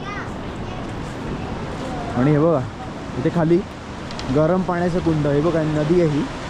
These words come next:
इथे खाली बघू शकता.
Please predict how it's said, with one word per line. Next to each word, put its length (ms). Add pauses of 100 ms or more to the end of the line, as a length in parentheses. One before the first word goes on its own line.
(540)
इथे 160
खाली 200 (1600)
बघू 160
शकता. 260